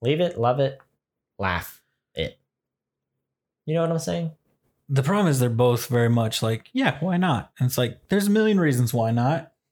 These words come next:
Speaker 1: Mm-hmm.
Speaker 2: Your default answer, if somebody's like, "Could this be true in your story?" is to say no and then think about it and then be like, "Well, maybe, sure." You know?
Speaker 1: Yeah.
Speaker 2: Instead of like, "Yeah." Be like, "I never said Hermione wasn't black."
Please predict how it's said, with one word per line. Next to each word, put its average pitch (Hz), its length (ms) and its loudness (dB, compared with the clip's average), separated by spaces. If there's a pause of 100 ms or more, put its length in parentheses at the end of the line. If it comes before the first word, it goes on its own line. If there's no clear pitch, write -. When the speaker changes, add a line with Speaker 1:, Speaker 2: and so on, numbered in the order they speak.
Speaker 1:
Mm-hmm. 104 460 -4
Speaker 2:
Your 143 160 2
default 170 520 0
answer, 135 360 0
if 127 60 -2
somebody's 135 340 0
like, 127 220 -2
"Could 127 180 -2
this 131 160 0
be 151 140 -2
true 165 200 -2
in 165 100 2
your 165 120 2
story?" 180 480 0
is 131 240 2
to 120 120 -2
say 127 260 0
no 123 580 0
and 120 280 0
then 143 340 2
think 117 200 -2
about 104 300 -2
it 90 100 -4
and 92 100 -4
then 104 120 -2
be 104 60 -4
like, 104 200 -4
"Well, 190 300 0
maybe, 117 200 0
sure." - 280 -8 (380)
You 135 100 0
know? 143 140 2 (380)
Speaker 1:
Yeah. 80 360 -6 (260)
Speaker 2:
Instead 135 340 2
of 131 120 2
like, 123 280 0 (200)
"Yeah." 226 220 0 (920)
Be 190 100 2
like, 190 180 0
"I 262 120 2
never 277 400 2
said 175 280 2
Hermione 135 480 2
wasn't 117 420 0
black." 147 440 -2